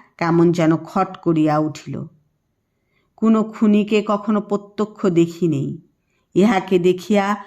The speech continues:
সমস্ত অন্তঃকরণ যেন সংকুচিত হইয়া গেল। আমার ইচ্ছা করিতে লাগিল, আজিকার এই শুভ দিনে এই লোকটা এখান হতে গেলেই ভালো হয়। আমি তাহাকে কহিলাম,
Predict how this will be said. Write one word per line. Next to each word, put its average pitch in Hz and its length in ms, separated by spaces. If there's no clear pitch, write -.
সমস্ত 202 560
অন্তঃকরণ 190 1160
যেন 180 240
সংকুচিত 180 720
হইয়া 160 340
গেল। 139 300
আমার 170 280
ইচ্ছা - 460
করিতে 170 380
লাগিল, 156 460
আজিকার 165 680
এই 165 180
শুভ 165 420
দিনে 175 380
এই 165 160
লোকটা 165 600
এখান 160 400
হতে 156 280
গেলেই 160 460
ভালো 156 360
হয়। 147 300
আমি 226 220
তাহাকে 277 380
কহিলাম, 180 840